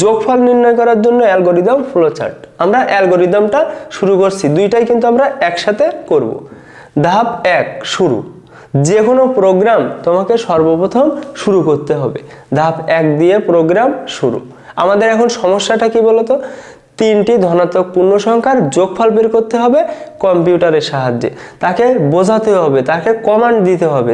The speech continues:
যে এই, এইভাবে তুমি কাজ করো। তাহলে দেখো, অ্যালগরিদমে আমরা কি করব? ধাপ এক শুরু, ফ্লোচার্টে শুরু করতে হয়। ফ্লোচার্টে শুরুর জন্য আমরা কোন চিহ্ন ব্যবহার করি? একটু আগে আমরা দেখেছি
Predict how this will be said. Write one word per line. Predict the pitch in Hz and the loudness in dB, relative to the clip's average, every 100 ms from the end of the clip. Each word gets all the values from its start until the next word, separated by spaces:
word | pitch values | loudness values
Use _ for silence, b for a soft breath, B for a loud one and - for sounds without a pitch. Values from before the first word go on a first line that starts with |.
| 135 | 0
যে | 196 - 165 | 0 0 0
এই, | 180 185 202 | 2 4 2
এইভাবে | 214 226 240 | 2 2 2
তুমি | 226 277 349 - - | 2 0 -2 -8 -4
কাজ | 170 147 - | -4 -2 -4
করো। | 123 - B B B - | -2 -2 B B B -6
তাহলে | 175 202 208 196 | 0 2 2 0
দেখো, | 185 139 110 B B - | 0 -4 -4 B B -4
অ্যালগরিদমে | 185 190 196 196 202 202 202 | 0 2 2 2 2 2 2
আমরা | 226 226 | 2 0
কি | 214 | 0
করব? | 214 208 233 170 | 0 2 0 0
ধাপ | 170 175 175 240 | -2 -2 0 0
এক | 269 - | -2 -4
শুরু, | - 143 - B B - | -2 0 -2 B B -8
ফ্লোচার্টে | - 240 240 240 262 262 | 0 0 2 2 2 0
শুরু | 220 190 165 | 0 0 0
করতে | 160 180 170 | -2 -2 -2
হয়। | 110 - B B - | -2 -4 B B -4
ফ্লোচার্টে | 208 220 233 226 233 | 0 0 2 0 0
শুরুর | 208 208 185 | 0 0 2
জন্য | 226 247 214 | 2 2 2
আমরা | 208 247 262 B B - - | 2 0 -2 B B -10 0
কোন | 226 226 233 226 220 226 | 2 4 2 -2 -6 -2
চিহ্ন | 233 247 233 | 2 2 2
ব্যবহার | 226 226 247 | 2 2 2
করি? | 247 262 202 | 0 0 0
একটু | 202 214 208 | 0 0 2
আগে | 220 233 | 2 2
আমরা | 233 214 | 0 0
দেখেছি | 208 220 226 | 0 0 0